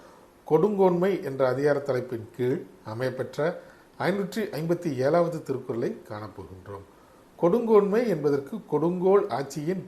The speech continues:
தீமைகள் என்ற பொருளில் இந்த அதிகாரத்தின் தலைப்பு அமையப்பெற்றுள்ளது. இப்பொழுது ஐநூற்றி ஐம்பத்தி ஏழாவது திருக்குறளை காண்போம். "துளியின்மை ஞாலத்திற்கு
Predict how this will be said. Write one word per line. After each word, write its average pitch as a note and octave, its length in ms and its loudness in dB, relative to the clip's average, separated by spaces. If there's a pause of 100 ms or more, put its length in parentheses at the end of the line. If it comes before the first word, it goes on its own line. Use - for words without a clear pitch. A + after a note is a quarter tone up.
தீமைகள் D3+ 640 0
என்ற B2 240 -4
பொருளில் C3+ 380 -2
இந்த B2 180 -2
அதிகாரத்தின் A#2 480 -6
தலைப்பு A#2 460 -8 (500)
அமையப்பெற்றுள்ளது. G#2 840 -4 (760)
இப்பொழுது F#3+ 320 6
ஐநூற்றி G3 480 2
ஐம்பத்தி F3+ 420 0
ஏழாவது E3 520 4
திருக்குறளை C3+ 640 -2 (220)
காண்போம். F#2+ 560 -10 (920)
"துளியின்மை G#3 720 2 (120)
ஞாலத்திற்கு E3+ 840 -2